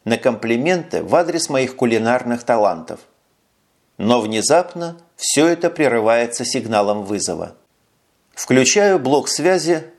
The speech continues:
и на экране возникает магистр. «Привет, Андре! Как чувствуешь себя? Отдохнул?» «Твоими молитвами», бурчу я, припоминая то, что вчера вечером говорила Лена.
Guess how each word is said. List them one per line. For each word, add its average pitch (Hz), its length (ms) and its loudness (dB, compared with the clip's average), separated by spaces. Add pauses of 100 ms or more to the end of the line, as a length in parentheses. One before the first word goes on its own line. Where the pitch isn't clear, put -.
(180)
и 139 60 2
на 120 160 2
экране 151 360 -2
возникает 120 680 -2
магистр. 101 600 -6 (1120)
«Привет, 139 520 4
Андре! 110 540 0 (300)
Как 120 280 2
чувствуешь 127 500 0
себя? - 440 0 (320)
Отдохнул?» 107 920 0 (920)
«Твоими 120 560 2
молитвами», 117 800 -2 (880)
бурчу 110 460 0
я, 139 320 2 (340)
припоминая 143 720 2
то, - 220 0
что - 180 -4
вчера 117 360 0
вечером 117 500 -2
говорила 110 480 2
Лена. 92 400 -4